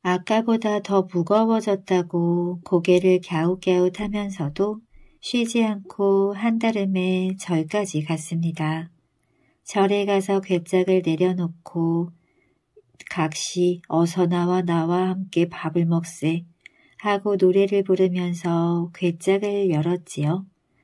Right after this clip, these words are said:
그러니 어떻게 됐겠어요? 범이 툭 튀어나오는 거지요. 깜짝 놀라서 그 길로 다시 처녀네 집으로 뛰어갔지만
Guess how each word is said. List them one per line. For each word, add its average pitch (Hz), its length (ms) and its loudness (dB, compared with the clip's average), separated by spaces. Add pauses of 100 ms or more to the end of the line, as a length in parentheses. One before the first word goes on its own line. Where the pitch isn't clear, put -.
(260)
그러니 208 680 -2
어떻게 196 480 -4
됐겠어요? 196 840 -4 (540)
범이 185 560 0
툭 233 320 -2 (400)
튀어나오는 196 880 0
거지요. 180 640 -2 (1500)
깜짝 220 560 0
놀라서 175 1040 2
그 170 220 4
길로 180 360 6
다시 165 760 -2
처녀네 214 560 0
집으로 156 800 -2
뛰어갔지만 202 960 -2